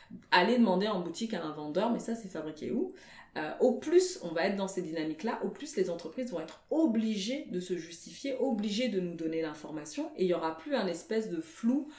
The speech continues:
euh, par rapport à tout ça. Moi, c'est vrai que ça a totalement, tous ces voyages, ça a totalement changé ma façon de consommer du vêtement. C'est-à-dire que moi, j'achète aujourd'hui, quand, euh, je, je n'achète que du Made in Africa.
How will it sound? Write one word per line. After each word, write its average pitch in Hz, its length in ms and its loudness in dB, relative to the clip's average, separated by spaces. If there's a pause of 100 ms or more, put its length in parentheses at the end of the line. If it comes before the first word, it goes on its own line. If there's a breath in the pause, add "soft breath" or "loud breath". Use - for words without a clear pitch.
(260 loud breath)
euh, 165 360 2
par 190 160 -4
rapport 190 300 -4
à 190 60 -2
tout 190 160 -8
ça. - 400 -10
Moi, 190 160 6
c'est 190 140 2
vrai 220 200 2
que 247 240 2
ça - 140 0
a - 60 -2
totalement, 196 500 2
tous 269 120 -2
ces 214 120 2
voyages, 185 300 4
ça 190 100 -2
a - 40 -4
totalement 185 340 -2
changé 175 260 -4
ma 202 120 2
façon 156 280 -6
de 190 80 0
consommer 170 440 -4
du 170 140 -10
vêtement. 190 400 -2 (320 loud breath)
C'est-à-dire - 400 -4
que 190 80 -2
moi, 170 300 2
j'achète 208 500 0
aujourd'hui, 160 680 -6
quand, 160 280 -6
euh, 139 580 -6
je, 147 500 -8
je 165 120 -6
n'achète 156 380 -4
que 226 100 0
du 233 140 0
Made 190 240 2
in 180 60 -2
Africa. 180 360 -6